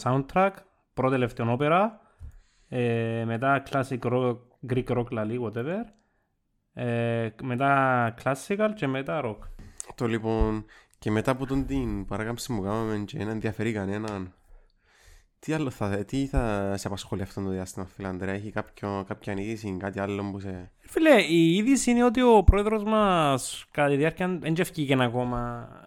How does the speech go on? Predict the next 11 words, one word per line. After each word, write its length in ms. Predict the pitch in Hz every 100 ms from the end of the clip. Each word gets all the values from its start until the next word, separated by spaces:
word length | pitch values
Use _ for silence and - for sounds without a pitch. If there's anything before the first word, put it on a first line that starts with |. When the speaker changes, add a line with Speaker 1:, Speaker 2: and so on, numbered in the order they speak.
| 73 143
Speaker 1:
τουλάχιστον 420 | 139 131 131 135
από 120 | 123
ό,τι, 140 | 123 117 _ -
από 120 | 123
ό,τι 180 | 123 123
ξέρω, 640 | - 131 123 113 113 127 _
δεν 100 | 120
ξέρω 240 | - 123
αν 80 | 120
είχε 140 | 117 113
κάτι 240 | 113 -